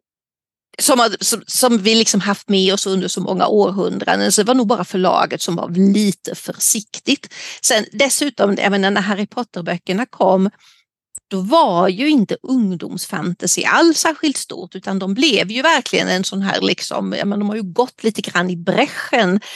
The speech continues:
Ehm, och sen har vi ju haft så många såna här ungdomsböcker med fantasyinslag som har blivit jättepopulära. Jag menar, Myers Twilight och så. Så att jag menar, det finns,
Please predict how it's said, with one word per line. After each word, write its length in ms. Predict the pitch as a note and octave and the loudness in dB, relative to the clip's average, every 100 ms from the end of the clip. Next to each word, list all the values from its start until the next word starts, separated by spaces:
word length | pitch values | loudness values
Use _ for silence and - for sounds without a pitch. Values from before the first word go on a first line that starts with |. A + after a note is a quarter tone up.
| - - - | -18 -6 -2
Ehm, 540 | - - F3 F#3+ A3 - _ _ _ - - | 2 2 2 0 -2 -6 _ _ _ -12 -2
och 140 | A#3 | 2
sen 180 | A3+ G3 | 4 4
har 80 | G3 | 2
vi 100 | G3 | 2
ju 100 | G3 | 0
haft 300 | F#3 F3 - | 0 -4 -4
så 160 | - | -2
många 760 | F3 F3+ G#3 A3+ F3 F3 A#3 D4+ - - - - | 0 2 4 4 2 2 2 0 -6 -18 -8 0
såna 140 | G#3 | 2
här 240 | F#3+ E3+ F3+ E3+ D#3 - _ _ A#3 | 4 4 2 -2 -10 -14 _ _ 2
ungdomsböcker 720 | G3+ F#3 G3 - F3+ - F3+ | 4 4 0 -2 -2 -2 -4
med 120 | F3+ | -2
fantasyinslag 960 | F#3 F3+ E3 - - - - B2 - - | 0 0 2 0 0 -2 0 0 0 -2
som 100 | - | -8
har 80 | |
blivit 360 | - - E3 - | -2 0 0 -2
jättepopulära. 1040 | - - - - - - - - - - | -4 -8 -8 -14 -14 -6 -2 0 0 0
Jag 140 | - - | 0 -2
menar, 280 | - - - | -6 -6 -4
Myers 760 | F#3 E3 - E3+ - - - - | -4 -4 -2 -2 0 0 0 -2
Twilight 720 | - - - - - - E3+ | -4 -2 -2 0 -2 -2 -6
och 80 | E3+ | -10
så. 180 | - F#3 | -10 -4
Så 100 | G#3 | -2
att 140 | - | 0
jag 100 | A#3 | 0
menar, 220 | A#3+ B3 | 2 2
det 160 | B3+ C4+ | 0 -4
finns, 720 | - - C#4 C4 C4 - - | -6 -2 0 2 2 2 -2